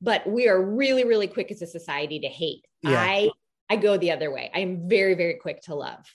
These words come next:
Speaker 2: Yeah. And I, I sense that 'cause I, I tell a lot of people that come on the podcast, I go through so many people and I find, I want the people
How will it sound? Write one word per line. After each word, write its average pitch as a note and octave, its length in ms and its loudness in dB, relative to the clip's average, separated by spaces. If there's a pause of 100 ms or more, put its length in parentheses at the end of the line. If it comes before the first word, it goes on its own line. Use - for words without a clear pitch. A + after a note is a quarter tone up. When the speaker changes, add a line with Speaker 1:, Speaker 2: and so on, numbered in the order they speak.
(340)
Speaker 2:
Yeah. A#2 300 -8 (920)
And C#3 140 6
I, C3 220 4 (160)
I B2+ 120 2
sense C#3+ 540 2
that G#2 240 -2 (100)
'cause B2 260 -4 (180)
I, C3 300 2
I C3 120 -4
tell D3+ 240 -4
a - 20 -6
lot C3 240 -4
of A#2+ 100 -10
people B2 280 -14
that A2+ 160 -10
come A#2 180 -8
on A2 100 -6
the G2+ 100 -12 (100)
podcast, A2 380 -6 (380)
I C#3+ 200 0
go C3+ 260 4
through A#2+ 440 -4 (260)
so C3 340 0
many C3+ 220 -2
people A2 600 -10
and A#2 160 -8
I A2 120 -4
find, A#2 480 -4
I B2 100 -4
want C3+ 320 2
the B2 80 -8
people B2 500 -8